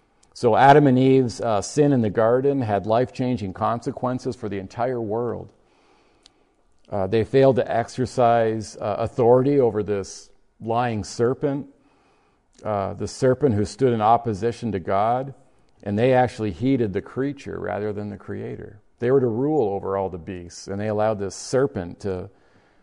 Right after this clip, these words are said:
tempt them to, to disobey God. And of course, when they disobeyed God, they were punished. Uh, but then God promised that this serpent, who, uh, is identified elsewhere in the Bible as,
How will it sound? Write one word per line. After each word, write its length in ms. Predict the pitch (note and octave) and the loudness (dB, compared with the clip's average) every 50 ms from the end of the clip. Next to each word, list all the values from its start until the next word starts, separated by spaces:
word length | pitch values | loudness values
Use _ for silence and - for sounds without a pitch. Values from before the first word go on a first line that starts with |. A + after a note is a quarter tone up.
| _ _ _ _ _ _ _ _ | _ _ _ _ _ _ _ _
tempt 300 | - - B2+ B2+ B2+ B2 | 0 2 2 2 2 2
them 300 | - A2+ G2+ F#2 F2+ E2+ E2 | 0 -2 -2 -2 -4 -6 -8
to, 120 | - D#2+ - - - | -12 -16 -18 -18 -12
to 340 | - A2+ G#2 F#2+ F#2 F#2+ F#2 F#2 - _ _ _ _ _ _ _ _ _ _ _ _ _ _ _ _ _ - | -8 -6 -4 -4 -6 -6 -10 -14 -18 _ _ _ _ _ _ _ _ _ _ _ _ _ _ _ _ _ -8
disobey 520 | B2 B2+ A2+ - B2 A#2 G2+ A2+ A2+ A2 | -6 -6 -4 -4 -4 -2 -2 0 -2 -2
God. 520 | F#2+ G#2 G#2 A2 A2+ G#2+ F#2+ E2+ - C3 - _ _ _ _ _ _ _ _ _ _ | 0 0 0 2 2 0 0 -2 -6 -8 -14 _ _ _ _ _ _ _ _ _ _
And 100 | - A2 | -6 -4
of 80 | A2 F2+ | -4 -4
course, 400 | - - C3 C3+ C3+ C3+ C3 - | 0 4 6 8 8 8 6 2
when 140 | A#2+ B2 A#2 | -2 0 0
they 140 | A2 G#2+ G2 | 0 0 0
disobeyed 560 | A#2+ - - - B2+ G#2+ G#2+ A#2 A2 F#2+ - | 0 -2 0 0 0 2 4 2 2 2 2
God, 280 | B2 A#2+ B2 B2+ B2+ | 4 6 6 6 4
they 120 | G#2+ A2 G2+ | 4 0 -2
were 160 | F#2 F2 - | -2 -4 -8
punished. 640 | - - - C#3 C#3 C#3 C#3 C#3 C3+ - - - _ _ _ _ _ _ _ _ _ _ _ _ _ _ _ _ - _ | -8 -4 -2 0 0 0 0 -2 -4 -6 -12 -18 _ _ _ _ _ _ _ _ _ _ _ _ _ _ _ _ -20 _
Uh, 380 | - - G#2 G2+ G2 G2 F#2 F2+ F#2 F2 _ _ _ _ _ _ _ _ _ _ _ _ _ _ _ _ - | -8 -6 -4 -4 -4 -6 -8 -10 -14 -16 _ _ _ _ _ _ _ _ _ _ _ _ _ _ _ _ -2
but 120 | G#2+ A#2+ | 0 2
then 180 | A#2 A#2+ A#2+ A2 | 4 4 4 4
God 480 | G2+ B2 B2 C3 C3+ C3+ A#2+ G2+ - | 6 8 10 10 10 8 4 0 -8
promised 640 | - - A#2+ C3 C3+ C#3+ D3 C#3+ B2 G2+ - - - | -14 -8 -2 0 2 2 2 2 0 -2 -6 -8 -6
that 480 | - A#2 G#2+ G#2 G2+ G2 G2+ - - - - | -2 0 0 0 0 -2 -2 -6 -10 -18 -12
this 220 | - B2 A#2 G#2 - | -6 -4 -4 -4 -4
serpent, 480 | - - C#3 C3 C3 - - G#2 F2 | -2 0 0 2 2 0 -4 -6 -6
who, 420 | D#2+ G2+ G#2 G2+ G2 F#2+ G2+ - - | -4 -4 -4 -4 -4 -6 -8 -10 -8
uh, 200 | - - G2+ G2 G2 | -4 -4 -2 -2 -2
is 180 | A2 G#2 - A2 F#2 C#3 | -4 -6 -6 -4 0 2
identified 640 | C3 A#2 A2 A#2+ B2 B2 B2 A#2 - B2 A2+ G#2+ G#2+ | 2 2 4 4 4 4 2 2 4 2 4 4 4
elsewhere 360 | A2 A#2 A#2+ - - A#2 G#2+ | 2 2 2 0 -2 -2 -2
in 60 | G2+ | -2
the 60 | G2+ | -2
Bible 400 | F#2+ G#2+ G#2+ G#2+ A2 G#2 G#2+ - | 0 0 0 0 0 -2 -4 -4
as, 380 | G#2+ A2 G#2 F#2+ F#2 F2+ - - | -4 -4 -4 -4 -6 -8 -14 -20